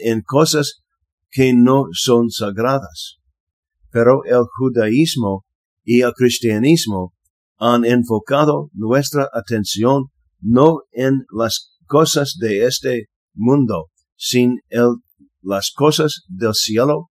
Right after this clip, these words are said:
y la santidad de Dios. Creo que esta es una buena explicación de por qué el antisemitismo y anticatolicismo es tan rapante en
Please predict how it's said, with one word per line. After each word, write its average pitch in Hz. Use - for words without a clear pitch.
y 117
la 135
santidad 101
de 98
Dios. 107
Creo 131
que 113
esta 117
es 117
una 131
buena 143
explicación 117
de 113
por 113
qué 107
el 113
antisemitismo 107
y 135
anticatolicismo 104
es -
tan 139
rapante 139
en 117